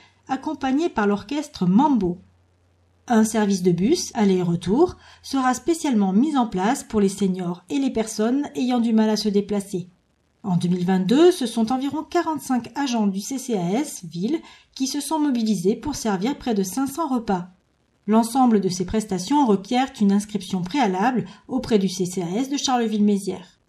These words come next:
Et pour souhaiter de bonnes fêtes de fin d'année, nos seniors seront gâtés avec la remise d'une boîte de chocolat fin. En deux mille vingt-deux, ce sont près de mille deux cents boîtes de chocolat qui ont été offertes aux usagers des points seniors,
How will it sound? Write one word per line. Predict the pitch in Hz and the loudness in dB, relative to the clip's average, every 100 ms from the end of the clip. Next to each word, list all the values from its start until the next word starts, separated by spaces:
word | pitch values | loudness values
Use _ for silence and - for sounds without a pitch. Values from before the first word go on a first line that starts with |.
| _ _ - | _ _ -6
Et | 277 | -2
pour | 349 | 0
souhaiter | 392 392 403 392 | 2 4 4 4
de | 277 247 | 4 0
bonnes | 226 285 285 | 2 0 0
fêtes | - 254 254 214 | -2 -4 -2 0
de | |
fin | 202 247 240 | 0 2 2
d'année, | 220 220 320 233 | 4 4 2 2
nos | 262 | 2
seniors | - 339 208 190 | 2 2 2 -2
seront | - 262 214 | -4 0 0
gâtés | 214 240 247 330 - | 0 -2 -2 -6 -4
avec | 220 196 214 220 | -2 0 0 0
la | 220 | 0
remise | 226 285 302 | 0 0 0
d'une | 220 202 | 2 2
boîte | 202 285 214 | 2 -2 0
de | 196 | -2
chocolat | 185 240 311 254 220 | -2 -4 0 0 0
fin. | - 190 180 - _ _ _ _ _ | -2 -4 -6 -14 _ _ _ _ _
En | 285 277 | -4 -2
deux | 233 | 2
mille | 208 175 | 0 0
vingt-deux, | 175 175 202 339 | -4 -4 0 0
ce | - | -2
sont | - 285 | -4 -6
près | - | -6
de | 240 240 | -4 -2
mille | 302 370 | 4 2
deux | 277 | 2
cents | 262 247 | -4 -2
boîtes | 220 214 196 | 0 0 0
de | |
chocolat | 180 185 180 180 220 330 | -4 -6 -6 -2 -2 -2
qui | - - 269 | -8 -6 -2
ont | 254 | -2
été | 254 294 | -4 -6
offertes | 285 233 294 320 226 | -8 -6 -6 -4 -2
aux | |
usagers | 202 226 214 202 247 | -2 -2 -2 -2 -2
des | 254 196 | -2 -4
points | 226 269 | -2 -4
seniors, | - 185 170 185 302 - | -2 -4 -2 -2 -2 -4